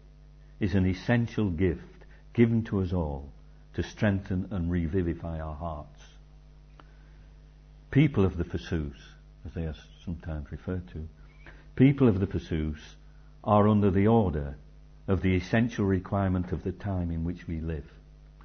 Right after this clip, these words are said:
and God willing, shall come to see clearly what is to be done and what the signs of the times truly indicate. In this context,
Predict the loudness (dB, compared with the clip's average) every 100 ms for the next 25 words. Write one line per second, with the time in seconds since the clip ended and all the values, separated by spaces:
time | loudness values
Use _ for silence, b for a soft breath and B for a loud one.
0 | b b b -2 2 4 4 2 2 0
1 | -6 -14 -20 b b -6 0 0 0 0
2 | -2 -6 -4 -4 -4 0 4 4 2 -4
3 | -8 -16 -6 -2 0 0 -4 -4 -4 0
4 | 2 2 0 -6 -18 -20 -20 -20 -20 -20
5 | -20 B B B B 4 4 2 -2 0
6 | 2 2 2 0 -4 -10 -10 -6 -6 -6
7 | -6 -6 -6 -8 -12 -20 -20 -20 -20 -8
8 | -2 0 0 -2 -4 -6 -10 -12 -14 -18
9 | -20 -20 -20 -20 -20 -20 -20 b b b
10 | b b 0 4 6 4 0 -2 -2 -6
11 | -12 -14